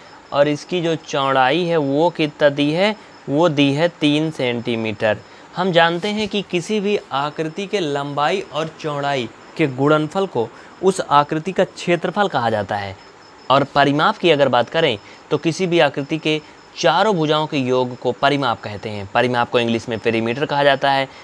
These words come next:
जबकि क्षेत्रफल को इंग्लिश में area नाम पुकारते हैं। तो क्षेत्रफल लंबाई गुणे चौड़ाई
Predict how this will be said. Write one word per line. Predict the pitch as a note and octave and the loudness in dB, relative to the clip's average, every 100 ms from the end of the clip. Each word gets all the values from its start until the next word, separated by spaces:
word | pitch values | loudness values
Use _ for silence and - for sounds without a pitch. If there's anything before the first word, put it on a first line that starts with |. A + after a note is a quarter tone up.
| - | -12
जबकि | B2+ C3+ C3 | -4 -2 -2
क्षेत्रफल | A#2+ - C3 C3 C#3+ E3+ F3 | -4 -2 -2 0 0 0 -2
को | D3 B2 - | 0 0 0
इंग्लिश | C3+ C#3 D3 D3+ C3+ | -4 0 0 0 -2
में | A#2+ A#2 | -4 -4
area | - B2 B2+ B2+ B2 B2+ B2+ | -2 2 2 2 2 2 2
नाम | B2 A#2 A2+ A#2+ A2+ - - | 0 -4 -4 -4 -8 -14 -12
पुकारते | B2 A#2 A2+ G#2 - A2+ | -8 -6 -6 -6 -8 -8
हैं। | A2 A2+ A#2+ G#2 - - - | -8 -8 -8 -10 -16 -20 -8
तो | C3+ | -6
क्षेत्रफल | C3 C#3+ C3+ C3 D#3 E3 - - - - B2 | 0 0 0 2 2 2 -4 -18 -20 -12 -4
लंबाई | B2 B2+ C3+ | 2 2 2
गुणे | B2 A2+ | 2 0
चौड़ाई | A2+ G#2 G2 | 0 -2 -4